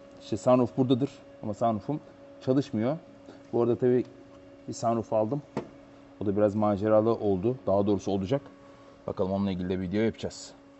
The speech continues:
Burada da Mustafa kardeşimin kokusu var. Çok güzel kokuyor. M M Power. Arabanın, gelelim sunroof dedik ya, tavanına.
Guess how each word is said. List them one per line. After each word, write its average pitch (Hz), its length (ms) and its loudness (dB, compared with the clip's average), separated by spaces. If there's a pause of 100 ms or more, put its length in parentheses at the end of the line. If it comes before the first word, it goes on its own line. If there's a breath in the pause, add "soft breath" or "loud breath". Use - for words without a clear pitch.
(140)
Burada 101 280 0
da 127 180 4 (920 loud breath)
Mustafa 113 340 -4
kardeşimin 104 460 2
kokusu 117 340 0
var. 104 100 6
Çok 92 220 -6
güzel 104 180 4
kokuyor. 95 340 -6 (960)
M 104 60 -2
M 107 160 2
Power. 101 360 2 (3500 loud breath)
Arabanın, 190 560 12 (340 loud breath)
gelelim 156 280 6
sunroof 156 380 8
dedik - 220 -2
ya, 107 120 6 (120)
tavanına. 117 400 6